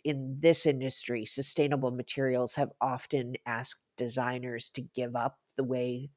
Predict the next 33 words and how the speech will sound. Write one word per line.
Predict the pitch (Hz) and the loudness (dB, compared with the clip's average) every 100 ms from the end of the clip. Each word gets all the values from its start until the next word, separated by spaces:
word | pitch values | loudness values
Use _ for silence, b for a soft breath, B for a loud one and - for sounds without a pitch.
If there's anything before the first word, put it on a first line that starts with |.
| _ - | _ 0
products | 147 123 120 - 135 | 2 4 2 -4 -4
look, | 123 123 _ | -4 -4 _
feel, | - - 131 131 | -10 -2 2 2
or | 123 | 0
perform | - 123 - 110 117 143 | -2 -10 -6 -6 -4 -2
in | 139 | 0
some | - 147 135 | 2 2 2
way | 120 113 143 214 B B B B - | -2 -2 -2 -4 B B B B 0
in | 147 | 0
exchange | 135 - 151 135 135 | 2 0 0 0 -2
for | - 139 | 0 2
that | 117 104 - | 2 -2 -4
impact | 135 131 160 151 - | -6 0 0 0 0
reduction. | 170 170 - 190 190 202 B B B B - | 4 4 2 -2 -2 -4 B B B B 0
And | 151 139 135 131 143 - | 4 6 4 -2 -8 -6
Christo | - 160 - 151 | 0 0 4 4
and | 135 | 4
I | 123 123 | 0 -2
knew | 131 131 127 120 127 | -4 -6 -6 -6 -8
really | - 143 139 127 127 | -2 2 2 2 -4
early | - 127 110 | -6 -8 -8
that, | 120 - | -10 -6
that | 110 110 - _ _ _ _ - | -4 -4 -6 _ _ _ _ -2
that's | 151 135 - - | 2 4 4 4
not | 127 - | 2 0
how | 139 123 | 2 2
you, | 120 120 117 110 _ _ - | 0 -8 -12 -14 _ _ -2
how | 160 | 4
you | 135 120 | 4 2
get | - 120 | 0 0
a-, | 120 110 | -2 -2
designers | 147 127 113 117 110 117 | 0 0 -2 -4 -6 -6
excited. | 101 - - 110 101 78 82 | -4 0 2 2 -2 -6 -8